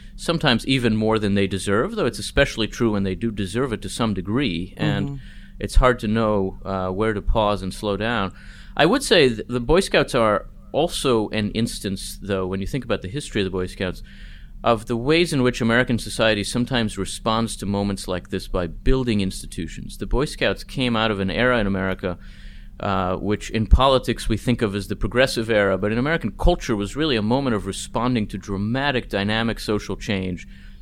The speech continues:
Speaker 1: to massive immigration, to urbanization, industrialization, ultimately, after a while, by building institutions of all sorts to try to address some of the problems we have. And I, I, I,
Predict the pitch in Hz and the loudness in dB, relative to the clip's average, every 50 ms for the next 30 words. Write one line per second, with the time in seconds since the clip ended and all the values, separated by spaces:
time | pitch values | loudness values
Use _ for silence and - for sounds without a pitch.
0 | - - - - 123 110 107 104 104 113 113 - 127 113 110 104 101 90 - 101 | -12 2 4 6 6 6 6 4 4 2 2 0 -2 0 2 2 2 2 2 2
1 | 98 98 98 - - 107 95 90 90 87 - 90 - 101 107 98 107 101 95 82 | 2 2 2 0 -2 -4 -2 -2 -2 -4 -6 -4 -2 0 2 2 2 2 2 0
2 | 92 95 92 95 95 - - 98 92 90 90 92 98 - - - 98 95 82 95 | -2 -2 -2 -2 -4 -4 -6 -6 -4 -4 -4 -4 -4 -4 -4 -4 -4 -4 -2 -4
3 | 95 92 - - 98 87 - - - - - - - - - - - - - 165 | -4 -6 -6 -6 -8 -8 -8 -10 -14 -16 -16 -16 -16 -18 -18 -18 -6 2 4 4
4 | 202 208 - 156 120 101 98 131 131 107 120 131 - - 131 104 98 117 165 185 | 4 4 4 4 4 4 2 2 2 2 2 2 2 2 2 2 4 4 4 4
5 | 113 92 80 90 110 - - - - - - - - - - 110 123 127 131 131 | 4 4 2 -2 -6 -8 -10 -16 -18 -18 -20 -18 -16 -6 2 4 6 6 8 8
6 | 131 131 113 101 - - 147 156 165 170 165 175 160 156 147 139 135 - - 123 | 6 6 4 2 6 6 8 8 6 6 4 2 2 0 0 -2 -4 -6 -8 -4
7 | - 165 170 - - - 92 92 101 98 101 104 117 131 135 127 - - 135 123 | -2 -2 -2 -2 -4 -8 -8 -6 -6 -4 0 2 2 2 2 0 -2 -2 -2 0
8 | 113 - - - - - - 107 - - - 117 113 113 110 107 98 92 - - | 0 -2 -4 -8 -12 -8 -8 -10 -2 2 2 4 4 4 2 2 0 -2 -2 0
9 | 110 110 113 - - 110 98 98 92 85 - - 101 98 98 95 - 95 92 90 | 0 0 0 0 -2 -4 -2 -2 0 2 4 4 4 2 0 -2 -6 -6 -6 -4
10 | 95 92 90 90 95 - - - - - - - - - - - - - 143 139 | -4 -4 -4 -4 -6 -10 -14 -16 -16 -16 -16 -16 -16 -16 -16 -8 -4 -2 -2 -2
11 | - - - 98 - - 135 151 156 143 - - 143 - | -4 -4 -6 -2 2 4 6 6 6 4 2 2 0 0